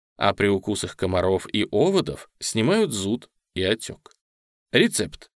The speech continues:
Высыпьте столовую ложку смеси из сухих измельченных стеблей и листьев в один стакан кипятка и варите на слабом огне десять минут. Охладите, процедите и принимайте при отеках по полстакана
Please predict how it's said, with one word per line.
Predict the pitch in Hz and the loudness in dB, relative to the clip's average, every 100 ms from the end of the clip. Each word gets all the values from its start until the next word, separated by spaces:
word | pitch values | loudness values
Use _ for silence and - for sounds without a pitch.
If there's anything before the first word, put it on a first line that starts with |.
| _ _ | _ _
Высыпьте | 110 95 180 196 170 - 139 131 | -2 2 2 4 2 2 2 2
столовую | - - 120 135 135 104 98 | 0 2 4 6 4 4 2
ложку | 104 127 - 107 | 4 2 2 -2
смеси | - 101 107 107 - | 0 2 4 2 2
из | 104 120 107 | 2 0 0
сухих | - 120 - 123 - | 0 0 2 0 2
измельченных | 92 98 98 - 123 110 104 - | 0 2 2 2 4 4 2 0
стеблей | - - 120 101 101 98 | -4 0 0 2 2 2
и | 95 107 98 | 2 0 0
листьев | 98 90 - 95 - | 0 0 0 -2 0
в | 117 104 | 0 2
один | 101 92 87 | 2 0 -4
стакан | - 87 87 85 | -2 -2 -2 -4
кипятка | - 78 80 196 226 - _ _ _ - | -6 -10 -2 2 2 -2 _ _ _ 2
и | 202 | 4
варите | 247 254 220 196 190 214 | 6 4 4 2 2 4
на | 190 | 4
слабом | - 107 104 95 87 | 2 4 4 4 2
огне | 85 98 131 190 196 - | 0 2 2 2 -2 -6
десять | 107 92 98 92 113 | -2 2 2 2 0
минут. | 147 131 69 - - _ _ _ _ | 2 0 -2 -10 -20 _ _ _ _
Охладите, | - 233 247 208 113 104 156 185 - _ | 2 4 4 4 4 2 0 -2 -4 _
процедите | 113 107 - 95 95 160 233 233 208 _ | 0 2 0 -4 -2 0 2 2 0 _
и | 117 120 | 2 4
принимайте | 117 110 104 104 139 139 113 | 4 2 4 4 2 2 -2
при | 92 95 | 2 2
отеках | 92 - 190 196 180 - | 2 2 2 4 0 0
по | - 156 | 0 2
полстакана | 185 110 151 - 98 92 92 92 131 | 2 2 0 0 -2 -2 -2 -2 -2